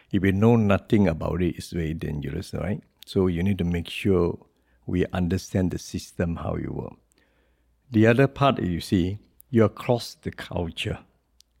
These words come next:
Uh, language may not be the same as Singapore.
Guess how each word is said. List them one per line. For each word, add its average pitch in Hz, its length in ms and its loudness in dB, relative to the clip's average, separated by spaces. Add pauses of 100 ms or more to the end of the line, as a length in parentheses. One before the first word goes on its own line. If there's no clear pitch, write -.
(300)
Uh, - 100 -12 (100)
language 110 480 2
may 71 140 -4
not 87 200 -2
be 82 100 -8
the - 140 -8
same 90 360 -2
as - 140 -10
Singapore. - 720 -10